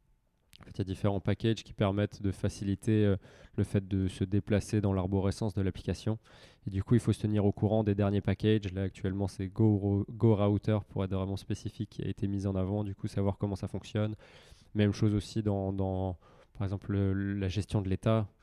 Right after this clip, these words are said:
Avant, Provider était très en vogue et maintenant, c'est de plus en plus remplacé soit par Block, soit par, euh,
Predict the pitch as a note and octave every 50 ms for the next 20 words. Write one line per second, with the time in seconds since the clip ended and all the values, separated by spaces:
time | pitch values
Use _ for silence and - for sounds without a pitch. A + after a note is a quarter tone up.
0 | _ _ _ - - - - _ _ _ - G2 F#2 G2 G2+ G2+ G2 - - A#2
1 | A2 G#2 G2+ G2+ G#2 G#2+ A2 A2 G#2+ G2 G2 - - G2+ - - A2 G2+ F#2 G2+
2 | F#2+ F2 G#2 G#2+ G#2+ G2+ G2 F#2+ F#2 F#2 F2+ - G#2+ G#2 F#2+ - - G2 F#2 F#2+
3 | - _ _ - - - G#2 G2+ G#2 G2 - A2 G2 - - G2 F2 - G#2 F#2
4 | - - A2 G#2 - - G#2 - - G2 F#2 F#2 G2+ G#2 G#2 G2+ - - - -
5 | G2+ F#2 - - G2 F#2+ F#2 F2 F2+ F2+ F2+ E2+